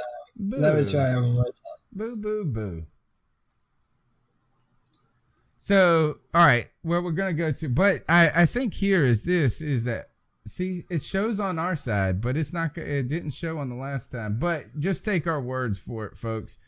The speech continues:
Speaker 2: He looked sad in the face, and his arms look happy as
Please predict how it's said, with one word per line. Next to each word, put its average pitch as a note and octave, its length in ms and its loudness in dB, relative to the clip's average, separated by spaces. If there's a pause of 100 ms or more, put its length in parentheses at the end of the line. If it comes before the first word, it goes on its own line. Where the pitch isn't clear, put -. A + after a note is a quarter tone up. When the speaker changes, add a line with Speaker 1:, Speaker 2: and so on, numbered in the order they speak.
(120)
Speaker 2:
He D3 120 0
looked F3 240 -2
sad D3 400 -2
in C3+ 140 -4
the A#2 80 -2
face, C3+ 480 -2 (200)
and A#2 160 -2
his G#2+ 120 -4
arms C3 360 -4
look B2+ 160 -6
happy A#2 480 -2
as G#2 360 -2